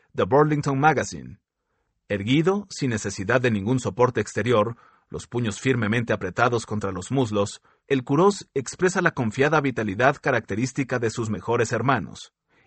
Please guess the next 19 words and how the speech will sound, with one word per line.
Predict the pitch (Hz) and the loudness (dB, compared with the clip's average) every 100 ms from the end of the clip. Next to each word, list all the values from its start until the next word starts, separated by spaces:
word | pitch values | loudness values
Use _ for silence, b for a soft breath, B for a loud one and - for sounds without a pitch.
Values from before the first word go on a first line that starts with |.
| _ | _
y | 165 | -4
concluía | 170 170 160 160 202 196 | 0 2 4 4 4 2
en | |
tono | - 151 151 | 4 4 2
triunfal: | 143 127 123 85 64 - _ _ _ - | 2 0 0 -4 -6 -20 _ _ _ -14
"Divino | 92 87 143 175 180 - | -6 0 2 4 4 2
o | 131 120 | 2 2
humano, | 127 147 110 123 - _ _ _ | 4 4 2 -2 -4 _ _ _
encarna | 135 127 160 185 185 | -2 2 2 4 2
toda | - 175 190 | 4 4 6
la | 175 | 4
energía | 143 113 - 156 | 4 0 2 2
radiante | 139 107 135 165 160 175 - | 2 2 2 2 2 0 0
de | 131 139 | 0 4
la | 135 | 4
adolescencia | 120 117 104 151 165 - - | 4 4 0 0 0 0 0
del | 110 110 | 2 2
arte | 131 - | 2 2
occidental". | 117 143 127 120 120 82 58 | -2 -2 -2 0 -2 -4 -8